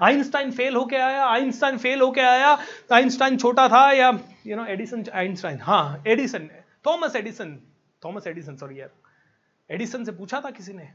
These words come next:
"भैया फेल हो गए?" बोला, "नहीं, मैंने एक हजार या दस हजार नए तरीके सीखे बल्ब कैसे नहीं बनाना।" और यही एडिसन जब छोटा था, तीन साल, चार साल, पाँच साल, सात साल का था, स्कूल में गया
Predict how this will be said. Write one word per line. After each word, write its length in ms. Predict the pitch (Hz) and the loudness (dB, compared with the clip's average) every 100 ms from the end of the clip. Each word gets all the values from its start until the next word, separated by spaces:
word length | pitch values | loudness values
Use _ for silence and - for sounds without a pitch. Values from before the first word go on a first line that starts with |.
| 143 | -12
"भैया 180 | 170 226 | -10 -10
फेल 240 | 208 254 | -10 -10
हो 60 | 247 | -12
गए?" 120 | 247 | -12
बोला, 240 | 156 226 | -10 -10
"नहीं, 420 | 240 269 320 269 170 | -8 -10 -10 -14 -16
मैंने 220 | 151 196 | -16 -16
एक 300 | 214 202 208 | -12 -12 -10
हजार 320 | 156 165 220 214 - _ | -12 -10 -12 -14 -20 _
या 40 | 160 | -12
दस 200 | 175 180 | -12 -12
हजार 220 | 160 180 | -10 -10
नए 180 | 202 165 | -10 -14
तरीके 320 | 190 170 180 | -14 -14 -14
सीखे 220 | 196 190 | -16 -16
बल्ब 220 | 226 170 185 | -14 -16 -14
कैसे 200 | 196 220 | -16 -16
नहीं 140 | 214 | -16
बनाना।" 260 | 220 220 226 _ - 247 | -18 -20 -20 _ -20 -8
और 100 | 233 | -8
यही 280 | 165 226 285 | -6 -10 -10
एडिसन 360 | 214 226 254 | -12 -14 -16
जब 120 | 220 - | -18 -18
छोटा 260 | 185 190 | -14 -8
था, 180 | 226 214 | -6 -6
तीन 220 | 226 202 | -6 -8
साल, 180 | 202 202 | 0 0
चार 180 | 208 190 | 2 2
साल, 160 | 190 214 | 2 2
पाँच 220 | 190 190 | 2 0
साल, 120 | 208 | -2
सात 280 | 190 180 180 | 2 2 2
साल 120 | 220 | 0
का 120 | 208 | 0
था, 200 | 185 214 | 0 0
स्कूल 320 | 233 - 214 | 0 -2 0
में 140 | 214 185 | 0 2
गया 240 | 190 208 | 4 4